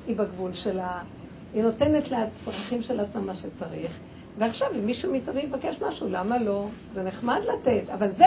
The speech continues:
נהנה וזה לא חסר. שאת דורכת על הנקודה, וכל היום עפה קדימה, ומתה בלחץ, וכל מי שאומר משהו, את צריכה לסדר אותו, לרצות אותו, ליישב את התמונה ואת ההידורים,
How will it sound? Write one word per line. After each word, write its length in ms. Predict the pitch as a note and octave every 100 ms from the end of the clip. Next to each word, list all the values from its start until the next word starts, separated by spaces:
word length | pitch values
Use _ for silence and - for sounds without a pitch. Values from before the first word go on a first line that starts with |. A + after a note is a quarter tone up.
| B4
נהנה 180 | F#4+ D#4 C#4+
וזה 180 | C4 D#4+
לא 100 | F4+
חסר. 440 | E4 - G#4+ G#4+ - - - - - - - - - - - -
שאת 100 | D4 B4+
דורכת 340 | A4 G#4+ A4 -
על 80 |
הנקודה, 440 | F#4 D#4 - D#4+ A#3
וכל 180 | B3+ E4
היום 260 | G4+ A4 G4+
עפה 220 | F4 A#4
קדימה, 400 | A#4 G4+ D#4+ C4
ומתה 360 | A3+ C#4 F4 G4+ G#4
בלחץ, 420 | F#4 C4 D4+ -
וכל 160 | B3+ E4 G#4+
מי 80 |
שאומר 240 | E4+ G#4 F#4
משהו, 240 | F#4 F#4+ F#4
את 80 | -
צריכה 220 | - E4+ - - -
לסדר 380 | A#3+ C4+ C4+ C#4
אותו, 180 | C4+
לרצות 420 | B3+ B3+ B3+ C#4 C#4
אותו, 280 | B3+ B3+
ליישב 420 | B3+ C4 C4 B3 B3+
את 140 | B3+
התמונה 600 | C4 A#3+ - A#3+ B3+ C4+ C4
ואת 180 | B3 B3
ההידורים, 540 | A#3+ A3+ B3+ C#4 C4